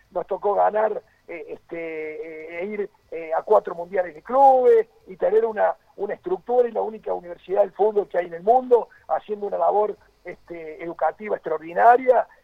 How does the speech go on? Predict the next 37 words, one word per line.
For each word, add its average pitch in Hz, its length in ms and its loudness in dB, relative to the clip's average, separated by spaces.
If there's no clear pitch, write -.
y, 170 260 -20
y 175 60 -4
a - 20 0
nivel 196 380 -2
social 208 500 0
muy 202 200 -4
buena, 240 320 2
porque, 175 400 -14
este, 160 640 -14
eh, 160 200 -12
tenemos 196 360 -2
seiscientas 202 540 -2
setenta 196 420 0
sedes 208 260 0
con 170 140 -6
escuela 175 280 -4
de 156 100 -6
fútbol, 233 380 2
más 190 160 2
de 175 80 -10
doscientos 175 500 -6
mil 175 140 -20
chicos 202 280 -14
que - 80 -18
juegan 170 240 -4
al 160 80 -12
fútbol, 233 460 2
creando 190 560 2
un, 185 220 -8
un 196 160 -10
valor 202 320 2
social 202 380 -2
a - 60 0
través 175 240 -4
del - 60 -20
fútbol 196 260 -4
extraordinario. 214 840 -2